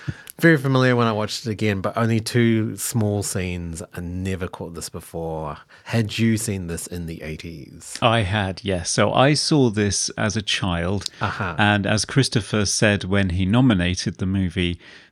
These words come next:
Speaker 2: it felt like it was, like, a ideal for kids in terms of its sense of humor.
Speaker 1: Mm-hmm.
Speaker 2: Strong concern that it would not hold up rewatching it as an <laughs> adult.
Speaker 1: Yeah.
Speaker 2: So this is another film that quite clearly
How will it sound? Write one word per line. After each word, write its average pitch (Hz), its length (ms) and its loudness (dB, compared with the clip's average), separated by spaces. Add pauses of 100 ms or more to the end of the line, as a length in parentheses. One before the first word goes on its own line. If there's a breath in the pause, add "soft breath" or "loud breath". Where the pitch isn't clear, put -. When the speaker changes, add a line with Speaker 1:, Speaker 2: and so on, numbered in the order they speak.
(140)
Speaker 2:
it 123 240 0
felt 135 340 4
like 113 300 2
it 117 80 0
was, 104 240 0
like, 101 240 0
a 95 360 0 (160)
ideal 120 560 6
for - 160 -4
kids 104 480 0
in 98 140 2
terms 101 380 0
of 92 120 -4
its - 220 -4
sense 98 380 -2
of 101 120 -8
humor. 101 600 2 (140 loud breath)
Speaker 1:
Mm-hmm. 117 280 0
Speaker 2:
Strong 131 580 2
concern 107 600 2
that 95 160 0
it 101 100 -2
would 95 240 -2
not 107 300 0
hold 95 340 0
up 90 220 0 (180)
rewatching 92 640 0
it 90 220 -4
as 110 160 4
an 127 180 6
<laughs> 101 60 4
adult. - 840 0
Speaker 1:
Yeah. 123 340 2
Speaker 2:
So 131 200 4
this 160 200 4
is 196 140 4
another 156 360 4
film 120 340 2
that 107 140 -2
quite 113 420 0
clearly 104 720 4